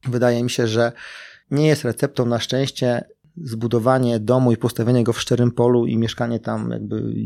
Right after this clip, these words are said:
jedną rodziną, to, to, to nie jest to. Wydaje mi się, że dużo, e, dużo cenniejsze jest, żeby, żeby, o-, żeby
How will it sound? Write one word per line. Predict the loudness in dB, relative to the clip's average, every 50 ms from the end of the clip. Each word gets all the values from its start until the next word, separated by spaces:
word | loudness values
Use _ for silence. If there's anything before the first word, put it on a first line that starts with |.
| -8 -8 -10 -14 _ -12 -10 -10 -8 -8 -8
jedną | -2 0 0 0 2 0 0 2
rodziną, | 0 0 0 0 0 2 0 0
to, | 0 2 2 2 0 0 -4 _ -16 -16 -16 -8 _
to, | -6 -4
to | -2 -2 0
nie | 0 0
jest | 0 -2 -4 -8 -12 -8
to. | -4 0 0 2 0 0
Wydaje | -2 -2 -2 0 0 0
mi | -2 -2
się, | -4 -6
że | -4
dużo, | 0 0 2 2 2 0 0 -2 -6 _ _ _ _ -14
e, | -12 -10 -8 -8 -6 -6 -6 -6 -8
dużo | -6 -6 -6 -6 -6 -6
cenniejsze | -4 -2 0 2 2 4 4 4 2 2 0 0
jest, | 0 0 0 0
żeby, | -2 -2 0 2 0 0 -2 -2
żeby, | -2 0 0 2 2 2 4 4
o-, | 2 0 0 0 0 0
żeby | 0 0 0 0 0 0 -2